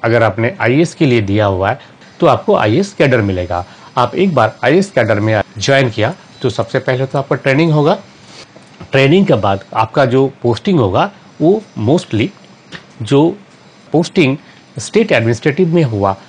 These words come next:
तो आपका सबसे पहले जो है एसडीएम, यानी कि सब डिविजनल मजिस्ट्रेट पोस्ट में आपका अपॉइंटमेंट होगा। एसडीएम के बाद आपका नेक्स्ट जो पोस्ट आता है, वो है एडीएम,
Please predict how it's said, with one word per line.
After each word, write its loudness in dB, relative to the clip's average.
तो 2
आपका 2
सबसे -2
पहले 0
जो -6
है -2
एसडीएम, 0
यानी 0
कि -6
सब -2
डिविजनल -4
मजिस्ट्रेट -4
पोस्ट -4
में 0
आपका -4
अपॉइंटमेंट -4
होगा। -4
एसडीएम 2
के 2
बाद -2
आपका -4
नेक्स्ट -4
जो 0
पोस्ट -6
आता -6
है, -4
वो -2
है -2
एडीएम, 0